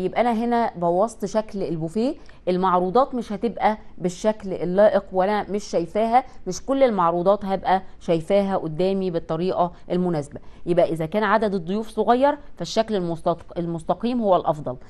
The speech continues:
طيب، يعني بالشكل ده كده؟ اه، هيبقى بالشكل ده لو انا عندي عدد الضيوف صغير. طيب، ولا يصلح الشكل المستقيم مع الاعداد الكبيره، لان ذلك يسبب تكدس كبير للضيوف. وفي حالة الأعداد الكبيرة من الضيوف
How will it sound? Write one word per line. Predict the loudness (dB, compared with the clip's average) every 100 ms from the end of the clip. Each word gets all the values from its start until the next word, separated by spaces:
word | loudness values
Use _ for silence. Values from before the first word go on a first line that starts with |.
| -8 0
طيب، | 0 0 -6 -12 -18 -2
يعني | 2 2 0
بالشكل | -2 -2 -2 0 0
ده |
كده؟ | 2 2 0 -2 0 6
اه، | 6
هيبقى | 6 0 0 -4
بالشكل | -6 -6 -4 0
ده | 0 0 -2 0
لو | 6 6
انا | 6
عندي | 2 0 0 0
عدد | 0 2 0 -2
الضيوف | -2 -2 0 -2
صغير. | -2 0 2 0 -6 -12 -20 -20 -8 -2
طيب، | 0 0 2
ولا | 4 6
يصلح | 6 2 -2
الشكل | -2 -4 -4 -2
المستقيم | -2 -2 -2 -2 0 0 0
مع | 0
الاعداد | 0 -2 0 0 -2
الكبيره، | -2 0 2 0 -2 -12 -16 2
لان | 4 4 4
ذلك | 2 0 -2
يسبب | -2 -2 -2 -4
تكدس | -4 -2 -2 -4 -4
كبير | -4 0 0
للضيوف. | 2 0 0 -2 -2 -8 -16 -18 -20 -20 -16 -8
وفي | -6 0
حالة | 2 2 4
الأعداد | 4 4 4 0
الكبيرة | -2 -2 2 4
من | 2
الضيوف | -2 -2 -2 -2 -4